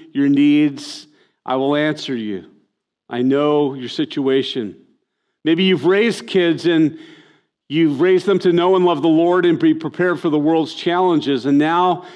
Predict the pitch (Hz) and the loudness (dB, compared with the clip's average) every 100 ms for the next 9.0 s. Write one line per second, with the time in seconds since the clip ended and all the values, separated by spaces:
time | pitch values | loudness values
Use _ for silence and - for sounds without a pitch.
0 | - _ 139 160 156 135 - 165 156 156 | -20 _ 0 4 2 0 -4 -2 0 -2
1 | 160 160 151 151 170 165 175 147 165 135 | 0 0 0 -2 -2 0 0 -2 -2 -4
2 | 147 156 170 175 151 - - - _ 147 | -2 0 0 0 -4 -12 -20 -20 _ -6
3 | 139 180 175 180 - 170 156 151 147 160 | -4 -2 0 0 -4 0 2 2 2 0
4 | 165 160 - 143 135 143 147 135 - - | 0 -4 -4 -2 0 0 -2 -4 -10 -20
5 | _ 143 151 151 160 185 - 175 175 170 | _ 0 2 4 4 2 0 0 0 2
6 | 175 160 - - _ _ 139 151 139 151 | 2 -2 -6 -20 _ _ -4 -2 -2 -2
7 | 165 160 - 160 151 147 160 143 143 147 | 0 0 -2 0 2 2 0 0 2 2
8 | 151 143 135 143 143 135 127 127 131 | 2 2 2 2 2 2 2 0 -2